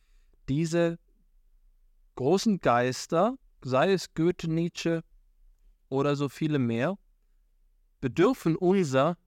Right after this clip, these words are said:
um nicht in, ähm, die Vergessenheit, in, im, als stummes Echo in der Ewigkeit zu verhallen. Jede Generation muss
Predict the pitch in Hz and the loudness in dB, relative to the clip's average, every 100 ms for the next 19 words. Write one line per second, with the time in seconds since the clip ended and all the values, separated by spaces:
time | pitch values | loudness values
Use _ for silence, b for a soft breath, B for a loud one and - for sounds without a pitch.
0 | _ _ _ _ _ _ _ 143 143 139 | _ _ _ _ _ _ _ -4 -2 0
1 | 143 165 170 - - - _ _ _ _ | 2 2 -2 -8 -20 -20 _ _ _ _
2 | _ _ _ 143 147 147 147 - 135 127 | _ _ _ 0 2 0 -2 -6 -2 0
3 | 127 123 123 131 131 120 123 107 127 127 | 2 0 0 -2 -4 -2 -2 0 0 0
4 | 127 117 110 107 110 110 - - _ _ | -2 -2 -2 -2 -2 -2 -8 -20 _ _
5 | _ _ _ _ 120 117 113 113 123 - | _ _ _ _ -2 2 2 2 0 0
6 | 120 113 113 - 120 113 - - _ _ | 2 2 0 0 -2 -2 -6 -16 _ _
7 | _ _ _ _ - 160 170 156 - 147 | _ _ _ _ -4 -2 0 0 -2 -4
8 | - 143 131 147 _ - 131 127 127 135 | -2 -2 -2 -8 _ -6 -2 0 0 -2
9 | 131 - 113 104 101 - 120 - 117 110 | -4 -6 -4 -2 -4 -6 -8 -4 -6 -4
10 | 139 139 117 - _ _ _ _ _ _ | -4 -4 -6 -10 _ _ _ _ _ _
11 | _ _ _ _ _ _ _ _ 139 190 | _ _ _ _ _ _ _ _ -2 0
12 | 185 175 170 156 151 - 147 151 160 170 | 2 4 4 2 0 -4 -2 0 0 -2
13 | - _ 127 123 143 165 - | -4 _ -4 0 0 -2 -8